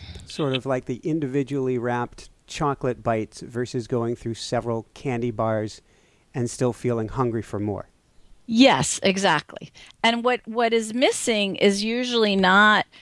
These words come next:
Speaker 2: the amount of food. What is usually missing is the attention that can make us feel a greater sense of satisfaction.
Speaker 1: That makes perfect sense. So what is,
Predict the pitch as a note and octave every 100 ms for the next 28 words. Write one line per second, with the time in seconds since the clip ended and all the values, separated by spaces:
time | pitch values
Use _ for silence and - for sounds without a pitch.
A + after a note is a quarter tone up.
0 | _ _ _ - F3 F3 E3+ F3+ F#3+ D4+
1 | D#4+ A#3 F#3 E3+ E3 D#3 D#3 F#3 A3 D#4+
2 | D#4 C#4 B3+ B3 - G3+ - E3+ - D#3
3 | D3 - - F#3 - - - - E3+ -
4 | - - - - - - F#3 F3 - F#3
5 | E3 D#3+ - E3+ - - - - E3 D3+
6 | C#3+ - D#3 D3 D#3+ E3 D#3+ D#3 C#3+ -
7 | C3+ C#3+ D3 - - - - - - -
8 | G3 - - - D#3 - A#2+ B2 G#2+ -
9 | - G#2 A2 - G#2+ G2 - - F#3+ C#3+
10 | F3 G#3 - E3